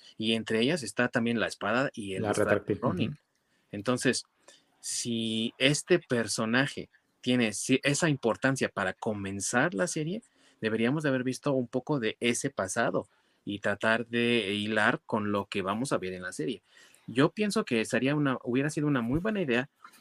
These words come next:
Speaker 1: desarrollar el personaje de Hawkeye mucho más, como lo quisieron hacer con el personaje de Black Widow en la película de Black Widow,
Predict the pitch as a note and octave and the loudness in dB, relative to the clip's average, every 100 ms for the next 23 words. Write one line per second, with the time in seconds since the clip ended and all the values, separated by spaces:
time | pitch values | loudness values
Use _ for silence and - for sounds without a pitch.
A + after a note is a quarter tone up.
0 | - G2+ G#2+ G#2 G#2 A2+ A#2 - A2 G#2 | -8 -6 -2 -2 2 4 2 2 -4 -4
1 | G#2+ A2+ B2 E3 C3+ A2 C3+ - D3+ A#2+ | -4 -2 -2 0 -2 0 0 2 0 -2
2 | G#2 - G2 F#2+ E3+ - _ _ _ - | -4 -8 -6 -6 -8 -12 _ _ _ -20
3 | - - - B2 A2+ A#2 A#2+ A2+ D3+ C#3+ | -20 -2 2 6 6 6 4 0 2 2
4 | A2 C3 - C3+ B2 G#2 G#2+ A2+ A2 - | 2 -2 0 0 0 0 -4 -2 -4 -2
5 | A#2 G2 A#2+ A#2+ A#2+ A#2+ - G2 F2+ F2+ | -4 -2 -2 0 0 0 0 -8 -6 -8
6 | E2+ F#2+ G2+ - G#2+ A2 F#2+ - G2 - | -8 -8 -8 -6 -4 -4 -4 -4 -2 -2
7 | E3 D3+ | 0 0